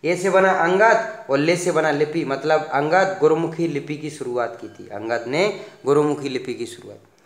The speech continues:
जी से बना के गुरु गोविंद सिंह और खा से बना खालसा पंथ के संस्थापक। खालसा पंथ के संस्थापक कौन थे?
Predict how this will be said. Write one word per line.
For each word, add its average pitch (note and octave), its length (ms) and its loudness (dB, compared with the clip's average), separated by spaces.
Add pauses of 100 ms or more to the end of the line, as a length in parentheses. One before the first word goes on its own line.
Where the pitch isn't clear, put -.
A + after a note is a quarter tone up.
(300)
जी F3+ 140 -4
से G3 140 2
बना G3 280 4
के F#3 140 -2
गुरु E3+ 200 2
गोविंद F3+ 400 2
सिंह A3+ 460 -2 (160)
और C3 80 -4
खा D#3 300 2
से D#3+ 80 -2
बना C#3+ 180 -2
खालसा D#3 400 0
पंथ B2+ 320 -6
के A#2+ 80 -8
संस्थापक। G#2 640 -16 (920)
खालसा C#3 300 -4
पंथ D3 260 -8
के D3+ 60 -8
संस्थापक C#3+ 600 -6
कौन E3 240 -4
थे? G#3+ 180 4